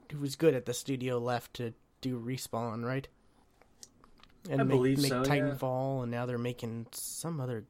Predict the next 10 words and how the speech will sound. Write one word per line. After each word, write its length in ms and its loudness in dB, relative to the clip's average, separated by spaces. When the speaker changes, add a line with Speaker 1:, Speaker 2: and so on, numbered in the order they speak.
Speaker 1:
they're 140 -2
making 480 -2
the 100 -2
Star 260 12
Wars 240 2
game. 300 -6
Speaker 2:
Yeah, 260 12
there 200 10
is 180 8
a, 240 6